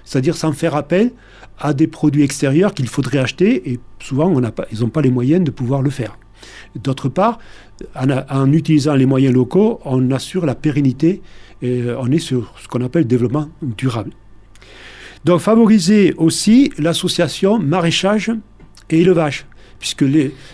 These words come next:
les bêtes, eh bien, c'est un moyen de, d'apporter de la fertilisation, euh, qui, qui, qui nous é-, qui évite de, euh,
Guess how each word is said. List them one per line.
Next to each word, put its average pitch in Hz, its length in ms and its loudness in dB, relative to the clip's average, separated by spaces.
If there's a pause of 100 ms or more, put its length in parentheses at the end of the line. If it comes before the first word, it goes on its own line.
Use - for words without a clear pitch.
(180)
les 127 140 0
bêtes, 202 300 2 (460)
eh 135 60 -4
bien, 156 120 0
c'est 165 220 -2
un 165 60 2
moyen 160 440 4
de, 170 460 4 (180)
d'apporter 160 480 0
de 180 60 2
la 143 100 0
fertilisation, 165 840 0 (580)
euh, 131 400 0 (120)
qui, 131 280 0
qui, 131 320 -6 (100)
qui - 140 -4
nous 135 180 2
é-, 151 120 -2
qui - 140 0
évite 175 260 2
de, 147 160 2
euh, 117 640 0